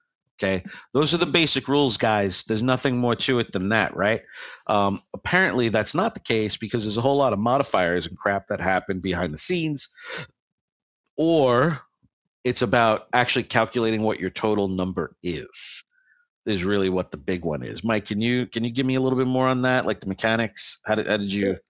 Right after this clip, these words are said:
Speaker 1: how did you feel about it?
Speaker 2: Okay, yeah, the mechanics were actually set, that's how it sets up. Um, it is very simple, but just figuring out it's okay, my number versus this number. But then,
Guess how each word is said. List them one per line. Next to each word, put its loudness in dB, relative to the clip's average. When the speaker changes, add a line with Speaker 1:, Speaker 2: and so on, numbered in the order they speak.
Speaker 1:
how -2
did -4
you -4
feel -4
about -4
it? -20
Speaker 2:
Okay, -6
yeah, -4
the -8
mechanics 0
were 2
actually 2
set, 0
that's 2
how 4
it -2
sets -2
up. -4
Um, 0
it 0
is 2
very 4
simple, 2
but 0
just -2
figuring 2
out -2
it's -2
okay, 0
my 2
number 2
versus -2
this 0
number. 0
But 2
then, 2